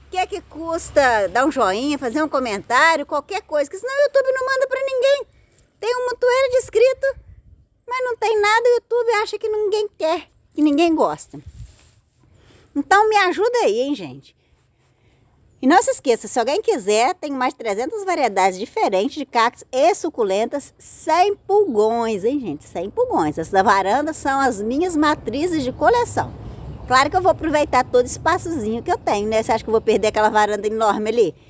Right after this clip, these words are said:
Claro que eu não vou. Então eu vou aproveitar o espaço todinho pra colocar suculenta. Mesmo que dê mais um pouquinho de trabalho. Então, voltando na história.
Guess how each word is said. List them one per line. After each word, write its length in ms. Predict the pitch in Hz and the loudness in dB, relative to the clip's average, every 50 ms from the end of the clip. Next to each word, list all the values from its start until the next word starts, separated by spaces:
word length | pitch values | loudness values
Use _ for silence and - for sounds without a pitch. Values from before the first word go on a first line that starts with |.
| - _ _ _ | -20 _ _ _
Claro 300 | - - 233 202 202 208 | -2 2 2 2 2 2
que 80 | - 262 | 0 0
eu 60 | 269 | 0
não 200 | 302 381 415 370 | 0 0 0 0
vou. 160 | 277 220 190 | 0 0 0
Então 240 | 185 185 - - 240 | -2 -4 -6 -6 -6
eu 60 | 247 | -2
vou 100 | 254 320 | -2 -2
aproveitar 640 | 302 - - 311 302 302 320 311 - _ - 240 262 | -2 -4 -6 -6 -2 0 0 0 0 _ 0 2 2
o 20 | |
espaço 460 | 381 - - _ 277 262 294 - - | 0 -2 -4 _ 0 0 0 -2 -4
todinho 420 | - - 359 453 466 381 320 349 403 | -2 0 2 2 2 2 0 0 0
pra 140 | 453 453 - | 0 -2 -2
colocar 320 | - 440 440 - 415 - | -2 -2 -2 -2 -2 -4
suculenta. 600 | - 453 - 523 494 320 185 - 339 - - - - _ _ _ _ _ _ _ _ _ _ _ _ _ _ _ _ _ - - | -2 -2 -2 0 0 0 -2 -4 -6 -12 -18 -20 -20 _ _ _ _ _ _ _ _ _ _ _ _ _ _ _ _ _ -16 -6
Mesmo 360 | - 220 254 285 320 349 359 349 | 0 2 2 2 2 2 0 -2
que 100 | - 403 | -2 -4
dê 260 | 294 254 247 262 277 | -2 2 4 4 4
mais 200 | 294 285 277 302 | 4 2 0 -2
um 40 | 294 | -2
pouquinho 400 | - 311 294 - - 254 247 233 | -4 -4 -6 -4 -6 -8 -8 -8
de 100 | 214 220 | -8 -6
trabalho. 540 | 277 302 320 311 277 160 143 127 - - - _ _ _ _ _ _ _ _ _ _ _ _ _ _ - _ _ _ _ _ _ _ - - - - - _ _ _ _ _ _ _ - | -4 -2 -2 -2 -2 -6 -6 -10 -20 -20 -20 _ _ _ _ _ _ _ _ _ _ _ _ _ _ -20 _ _ _ _ _ _ _ -20 -20 -20 -20 -20 _ _ _ _ _ _ _ 0
Então, 300 | 392 403 508 494 523 466 | 2 4 4 4 4 6
voltando 500 | 508 480 480 - - 392 392 392 415 427 | 4 4 2 2 2 2 2 2 0 0
na 100 | 415 427 | -2 -4
história. 440 | - - - - - 139 135 180 | -4 -4 -8 -10 -10 -10 -14 -20